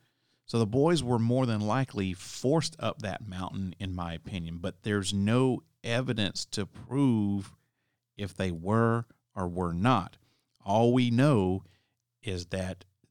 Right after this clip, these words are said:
they went up there. And since we know that they were up there, we know that there was somebody else up there by his own admission,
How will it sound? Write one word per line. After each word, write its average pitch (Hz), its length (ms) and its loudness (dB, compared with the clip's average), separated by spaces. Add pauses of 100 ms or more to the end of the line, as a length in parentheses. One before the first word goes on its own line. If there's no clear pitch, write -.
they 98 160 -6
went 101 240 2
up 131 220 0
there. - 380 -12 (1160)
And 104 100 -4
since - 300 -2
we 107 120 -4
know 95 540 0 (680)
that 98 160 -10
they 92 120 -6
were 87 180 -10
up 147 240 -6
there, 87 360 -8 (640)
we 107 100 -4
know 113 240 0
that 98 200 -6
there 98 160 -2
was 87 160 -4
somebody 87 440 -4
else 143 260 -4
up - 140 -10
there 92 180 -8
by 107 180 -2
his 104 200 -4
own 92 180 -6
admission, 98 540 -2